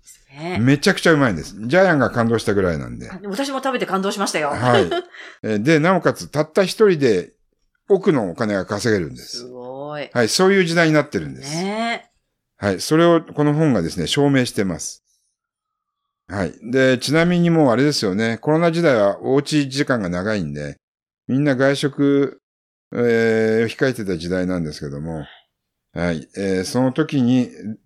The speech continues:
Speaker 2: レトルトでですね、取り寄せることもできるんですよね。
Speaker 1: イーシー市場がね、
Speaker 2: ええ。
Speaker 1: 大活躍ですよね。
Speaker 2: はい。えー、それからですね、まあ、このプレミアムリッチ商品っていう新しいネーミングも、えー、石川さんが作りました。
Speaker 1: うん。
Speaker 2: はい。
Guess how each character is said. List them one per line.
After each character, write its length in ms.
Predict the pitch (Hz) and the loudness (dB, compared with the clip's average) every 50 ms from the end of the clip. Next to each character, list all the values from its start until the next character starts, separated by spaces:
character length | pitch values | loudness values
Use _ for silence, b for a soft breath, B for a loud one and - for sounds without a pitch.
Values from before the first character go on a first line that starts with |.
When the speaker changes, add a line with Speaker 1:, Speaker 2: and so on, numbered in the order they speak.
| _ _ - | _ _ -8
Speaker 2:
レ 180 | 104 123 131 | -6 -6 -2
ト 140 | 127 180 175 | 0 0 2
ル 120 | 165 156 | 2 0
ト 140 | 135 - 113 | 0 0 0
で 140 | 104 107 92 | 0 0 -2
で 100 | 82 80 | -2 -4
す 100 | - - | -6 -6
ね、 80 | 87 - | -8 -6
取 200 | - 107 120 127 | -2 0 0 2
り 60 | 135 | 2
寄 60 | 131 | 2
せ 140 | 127 160 143 | 2 0 0
る 80 | 127 | 0
こ 100 | 104 110 | 0 -4
と 80 | - 160 | -2 0
も 140 | 156 127 95 | 0 -2 -2
で 140 | - 95 85 | -4 -6 -6
き 120 | - 95 | -6 -6
る 100 | 80 71 | -6 -6
ん 40 | 64 | -8
で 80 | 65 | -12
す 100 | - - | -14 -16
よ 80 | 57 57 | -14 -12
ね。 220 | 73 92 101 104 104 | -10 -8 -8 -8 -8
Speaker 1:
イ 140 | 170 180 185 | -10 -10 -10
ー 40 | |
シ 180 | 170 - - 165 | -10 -12 -12 -12
ー 40 | 165 | -12
市 160 | 165 - 175 | -12 -12 -12
場 180 | 156 156 131 120 | -12 -14 -14 -16
が 100 | 123 139 | -14 -10
ね、 240 | 170 196 226 233 - | -8 -8 -8 -8 -6
Speaker 2:
え 360 | - 92 101 95 92 87 82 73 | -4 -2 0 2 2 0 0 -2
え。 20 | |
Speaker 1:
大 140 | 69 - 156 | -4 -8 -10
活 220 | - 156 - - | -10 -14 -14 -14
躍 160 | 139 - - 110 | -16 -16 -16 -20
で 80 | 120 | -20
す 140 | - - - | -20 -20 -20
よ 80 | 113 123 | -20 -18
ね。 280 | 147 160 175 196 208 _ _ _ _ _ _ _ _ _ _ _ _ _ _ - | -16 -14 -14 -14 -14 _ _ _ _ _ _ _ _ _ _ _ _ _ _ -6
Speaker 2:
は 120 | 90 90 | -4 -4
い。 100 | 85 - - | -4 -4 -6
え 440 | 90 90 85 82 82 80 80 78 82 | -6 -4 -4 -4 -4 -4 -6 -6 -8
ー、 20 | |
そ 140 | 82 - 107 | -8 -4 -2
れ 140 | 107 113 113 | -2 -2 -2
か 180 | - - 120 123 | -2 -2 -2 0
ら 120 | 127 120 | 0 0
で 120 | 98 90 | -2 -4
す 160 | 82 - 80 82 | -6 -6 -6 -4
ね、 320 | 92 98 98 90 78 - _ _ _ _ _ _ _ _ _ _ _ _ _ _ | -2 -2 -2 -2 -4 -6 _ _ _ _ _ _ _ _ _ _ _ _ _ _
ま 80 | - 107 | -8 -6
あ、 40 | 101 | -4
こ 100 | - 117 | -2 -2
の 100 | 120 104 | -2 -4
プ 160 | - - 120 | -4 -2 0
レ 140 | 139 147 156 | 2 2 2
ミ 100 | 156 151 | 4 2
ア 80 | 151 | 2
ム 80 | 147 143 | 2 2
リ 80 | 139 139 | 0 -2
ッ 40 | 131 | -4
チ 120 | - - | -6 -6
商 200 | 131 160 160 156 | -2 2 2 2
品 180 | 147 135 113 101 | 2 2 0 -2
っ 20 | |
て 80 | - 98 | -2 -2
い 20 | 92 | -2
う 120 | 87 90 | -2 0
新 200 | - 131 131 131 | 0 0 0 0
し 180 | 123 - 139 123 | 0 0 -2 0
い 20 | 104 | 2
ネ 200 | 101 107 113 113 | 2 2 2 2
ー 40 | 113 | 0
ミ 140 | 113 113 | 0 0
ン 40 | 110 | 0
グ 100 | 110 117 | 0 0
も、 300 | 117 127 131 120 - - _ _ _ _ _ _ _ _ _ _ | 2 2 0 0 -2 -6 _ _ _ _ _ _ _ _ _ _
え 220 | - 95 95 95 95 | -2 0 0 2 2
ー、 40 | |
石 120 | 92 92 - | 0 -2 -2
川 180 | - 113 107 | 0 -2 -2
さ 140 | 98 - 120 | 0 0 0
ん 60 | 123 | 0
が 140 | 135 120 - | 0 0 -2
作 180 | - - - 104 | -4 -8 -6 -4
り 80 | 95 | -4
ま 100 | 85 82 | -4 -4
し 80 | 78 - | -6 -8
た。 180 | - - - - | -12 -14 -16 -16
Speaker 1:
う 40 | 160 | -16
ん。 200 | 156 160 165 170 | -16 -14 -14 -14
Speaker 2:
は 220 | 170 160 - - - | -12 -8 -4 -4 -4
い。 120 | 156 | -4